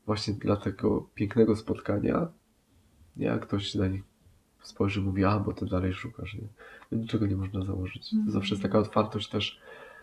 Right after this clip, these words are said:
Speaker 1: i szczerość z samym sobą, nie? Dlaczego właściwie?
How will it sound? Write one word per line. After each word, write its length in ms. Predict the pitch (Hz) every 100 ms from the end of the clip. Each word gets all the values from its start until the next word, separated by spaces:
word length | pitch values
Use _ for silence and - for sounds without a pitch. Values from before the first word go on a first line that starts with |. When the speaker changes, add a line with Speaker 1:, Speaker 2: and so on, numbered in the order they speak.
| -
Speaker 1:
i 60 | -
szczerość 360 | - 131 113 104
z 40 |
samym 220 | 110 113
sobą, 380 | 113 131 104 98
nie? 120 | 104
Dlaczego 760 | 110 110 98 - 104 - 101 95 _ _ - _ _
właściwie? 500 | 98 - - 101 98